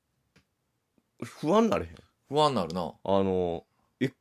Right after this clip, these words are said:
Speaker 1: 食ったら死ぬんちゃう？
Speaker 2: うんうん。確かに。
Speaker 1: <laughs>
Speaker 2: 確かに。
Speaker 1: うん。だから、
Speaker 2: 体調に気ぃつけてくださいねってことやもんな。
Speaker 1: うん。地で行ってて、
Speaker 2: うん。
Speaker 1: ほんまにき-、し-、体調悪なるから、
Speaker 2: うん。
Speaker 1: お元気で。
Speaker 2: <laughs> うん。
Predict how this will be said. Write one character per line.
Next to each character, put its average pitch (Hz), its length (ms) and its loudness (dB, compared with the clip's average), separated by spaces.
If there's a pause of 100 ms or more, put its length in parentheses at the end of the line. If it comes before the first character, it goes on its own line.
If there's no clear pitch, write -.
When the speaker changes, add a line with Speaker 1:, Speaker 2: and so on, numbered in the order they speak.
(220)
Speaker 1:
食 - 120 -14
っ - 60 -20
た 226 100 0
ら 156 100 0
死 - 300 -2
ぬ 254 140 0
ん 131 160 0
ち - 100 -6
ゃ - 40 -6 (180)
う？ 117 60 2
Speaker 2:
う - 20 6
ん 123 260 2
う - 60 2
ん。 - 20 -6 (340)
確 196 220 8
か 151 120 6
に。 101 80 -2 (460)
Speaker 1:
<laughs> - 480 -8
Speaker 2:
確 196 220 6
か 147 120 6
に。 104 80 2
Speaker 1:
う 101 60 4
ん。 101 320 4
だ 139 120 2
か 127 100 6
ら、 104 260 4
Speaker 2:
体 220 220 6
調 220 160 4
に 208 60 0
気 226 120 2
ぃ 208 60 2
つ - 40 -6
け 156 80 0
て 135 80 0
く 135 60 2
だ 147 80 6
さ 139 140 0
い - 20 -4
ね 104 60 -2
っ 92 40 -6
て 90 60 -8
こ 92 80 -6
と - 60 -6
や 78 80 -6
も 64 80 -16
ん - 20 -10
な。 104 80 0
Speaker 1:
う 90 200 0
ん。 90 40 -8
地 135 200 2
で 196 180 6
行 202 100 -8
っ - 20 -20
て 226 140 -4
て、 - 320 -6
Speaker 2:
う 208 40 -6
ん。 - 20 -4
Speaker 1:
ほ 95 320 -4 (300)
ん 131 120 -4
ま 151 100 6
に 160 80 4
き-、 196 260 -2 (280)
し-、 - 260 -10 (140)
体 151 200 2
調 151 120 2
悪 160 220 6
な 151 100 6
る 135 100 -2
か 104 100 0
ら、 82 140 2
Speaker 2:
う 113 80 -4
ん。 117 120 0
Speaker 1:
お 101 100 -2
元 117 220 2
気 123 120 -4
で。 123 140 0
Speaker 2:
<laughs> - 60 -2
う - 40 2
ん。 123 520 4